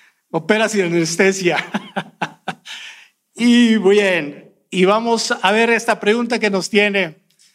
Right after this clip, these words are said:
el Señor, y está en Santiago capítulo tres, versículo trece al dieciséis,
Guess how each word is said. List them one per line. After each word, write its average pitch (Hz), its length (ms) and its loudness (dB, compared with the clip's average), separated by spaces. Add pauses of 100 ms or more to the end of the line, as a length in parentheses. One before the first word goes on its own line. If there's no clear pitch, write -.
(500)
el 170 160 0
Señor, 240 500 2
y 226 80 -2
está 214 280 0
en 214 40 -6
Santiago 208 460 0
capítulo 190 480 -2
tres, 202 200 0
versículo 175 580 -2
trece 233 580 -2 (160)
al 151 160 -12
dieciséis, 165 840 -4